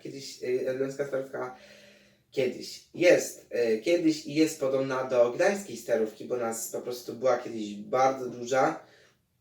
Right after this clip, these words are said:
Teraz też jest duża, bo rozbudowują, y, i będzie cała zabudowana, także, y, naprawdę niektóre Starówki, no przepraszam, ale są naprawdę nie, niesmaczne.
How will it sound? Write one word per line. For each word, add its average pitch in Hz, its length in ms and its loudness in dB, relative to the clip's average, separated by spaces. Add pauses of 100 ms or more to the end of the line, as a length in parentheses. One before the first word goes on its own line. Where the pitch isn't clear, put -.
Teraz 143 260 4
też 143 180 0
jest 123 160 -2
duża, 139 240 2
bo 127 340 4
rozbudowują, 147 1040 4 (920)
y, 110 60 -2
i - 180 -6
będzie 127 200 -4
cała - 280 0
zabudowana, 143 880 -2
także, 123 800 0
y, 107 680 4 (600)
naprawdę 117 680 0 (100)
niektóre 135 340 -4
Starówki, 143 640 -4
no 147 260 2
przepraszam, 143 480 -2
ale 135 140 -2
są 135 260 -4
naprawdę 143 640 4
nie, 156 480 -2 (840)
niesmaczne. 151 840 -2